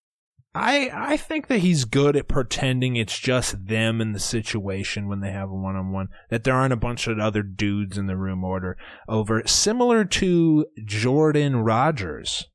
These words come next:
I think Jordan Rogers was pretty good at that. People forget Jordan Rogers had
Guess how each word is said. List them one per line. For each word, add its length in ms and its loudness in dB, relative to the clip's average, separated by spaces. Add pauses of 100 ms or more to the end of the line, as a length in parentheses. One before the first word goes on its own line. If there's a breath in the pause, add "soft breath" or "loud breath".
(120)
I 120 -10
think 260 -14
Jordan 240 -4
Rogers 340 0
was 120 -6
pretty 200 0
good 120 2
at 80 -4
that. 160 -2
People 240 0
forget 260 0
Jordan 240 0
Rogers 400 0 (380)
had 300 -2